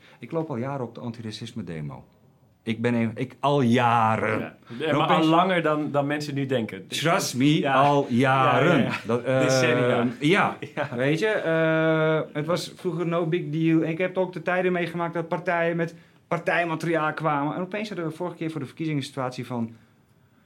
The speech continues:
Speaker 1: "Kan niet." En het werd op scherp gesteld en, eh, toen zag je dat iedereen afhaakt. En ik had je gezegd, ik was juist aan het afronden, aan het reflecteren over
Speaker 2: Mhm.
Speaker 1: wie ik ben. En ik dacht: "Nee,
Speaker 2: Ja.
Speaker 1: hier, ik heb geleerd van die twaalf jaar. Wat er ook gebeurt,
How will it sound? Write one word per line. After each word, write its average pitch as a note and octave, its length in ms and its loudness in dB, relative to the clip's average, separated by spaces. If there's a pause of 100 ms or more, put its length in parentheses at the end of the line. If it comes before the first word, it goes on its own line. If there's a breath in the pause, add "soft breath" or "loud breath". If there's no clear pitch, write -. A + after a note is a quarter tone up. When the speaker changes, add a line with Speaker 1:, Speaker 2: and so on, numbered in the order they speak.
(1120 soft breath)
Speaker 1:
"Kan G2 180 -8
niet." F#2 380 -6
En F2+ 140 -8
het F#2 180 -10
werd B2+ 180 -8
op A2 80 -10
scherp - 280 -6
gesteld C#3 380 -8
en, A#2 260 -4
eh, A2+ 200 -4
toen A2+ 200 -8
zag D#3 180 -6
je D3 100 -8
dat B2+ 160 -8
iedereen A#2+ 340 -6
afhaakt. - 480 -12 (1080)
En G#2 80 -10
ik G#2+ 120 -12
had A#2+ 160 -8
je C3 80 -10
gezegd, A2 380 -8
ik D3 180 -10
was G#2+ 180 -6
juist E2+ 260 -10
aan D2+ 60 -14
het - 80 -20
afronden, C3+ 460 -4
aan A2 80 -4
het F#2 100 -10
reflecteren G#2 540 -8
over C3 140 -2
Speaker 2:
Mhm. B2 120 -2
Speaker 1:
wie B2+ 100 -2
ik C#3 60 -6
ben. G2 200 -6
En E3+ 80 -6
ik E3 140 -8
dacht: G2 300 -6 (320 soft breath)
"Nee, F2+ 680 -6
Speaker 2:
Ja. D#2+ 60 -14
Speaker 1:
hier, G#2+ 300 -8
ik - 80 -20
heb - 120 -12
geleerd G2 260 -8
van G2+ 80 -14
die F#2 100 -6
twaalf C2+ 280 -16
jaar. - 200 -20 (180)
Wat G2+ 280 -8
er G2+ 120 -8
ook F#2 80 -10
gebeurt, D2+ 420 -14